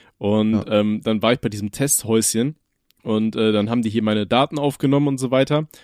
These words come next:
Speaker 1: dann bin ich halt einfach, ich war dann so besoffen, ich hab, wusste überhaupt nicht mehr, was ich da überhaupt mache und bin dann einfach weggegangen <laughs> so und dann hat der Typ mir ganz
Speaker 2: <laughs>
Speaker 1: hinterher geschrien, weil ich halt den Test noch überhaupt nicht gemacht hab.
Speaker 2: <laughs> Geil.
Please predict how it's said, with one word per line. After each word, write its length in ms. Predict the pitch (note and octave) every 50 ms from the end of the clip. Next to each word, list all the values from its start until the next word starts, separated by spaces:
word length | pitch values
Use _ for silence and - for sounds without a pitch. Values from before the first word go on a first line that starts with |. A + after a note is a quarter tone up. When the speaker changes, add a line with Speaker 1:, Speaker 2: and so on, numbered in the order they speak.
| _ -
Speaker 1:
dann 140 | A#2 A2
bin 100 | A#2 D3
ich 100 | D3+ -
halt 120 | - B2+ -
einfach, 240 | - C#3 - D#3+ D#3
ich 160 | C#3 G#2+ -
war 100 | C#3 C#3
dann 120 | C#3 A#2+
so 100 | A2+ D3+
besoffen, 420 | D3+ C#3+ - - D#3+ - - C3+ A#2+
ich 80 | - D#3
hab, 140 | D#3 C3
wusste 220 | B2 F3+ - - F3
überhaupt 240 | C#3 B2 C3 - C#3
nicht 80 | C3 B2+
mehr, 100 | C3 A#2+
was 120 | C3 B2+
ich 40 | -
da 60 | B2+
überhaupt 240 | A#2 A2 A2+ G2+ A2
mache 200 | C3 D3 - B2+
und 60 | A#2
bin 100 | A2 C#3
dann 120 | C#3+ B2+ A#2
einfach 220 | B2 - - G2
weggegangen 500 | A#2 D#3 - - - - - - F3 E3+
<laughs> 20 | D3+
so 120 | C#3+ C#3
und 80 | C3 B2
dann 120 | B2 A#2
hat 120 | B2 C3 -
der 60 | A#2+
Typ 160 | - - F3 F3
mir 80 | C#3+ B2+
ganz 140 | C3 C3
Speaker 2:
<laughs> 0 |
Speaker 1:
hinterher 380 | C3+ B2+ B2 A#2+ A#2 A#2 B2+ C3+
geschrien, 320 | C3 B2+ - - B2+ A#2+ A#2
weil 60 | A#2+
ich 80 | A#2 -
halt 120 | B2+ A#2
den 100 | A#2 A2
Test 220 | - - D#3 - -
noch 80 | B2+
überhaupt 260 | A2 G#2 G#2+ A2+ - -
nicht 140 | - -
gemacht 400 | - - C#3+ B2 - - - -
hab. 120 | - - - - _ _ - - _ - - _ - G#3+
Speaker 2:
<laughs> 680 | - - D#3 D#3 - - D3 - F#3 D3 A#2+ B2+ - A#2+ - -
Geil. 180 | C#3 G#2 G2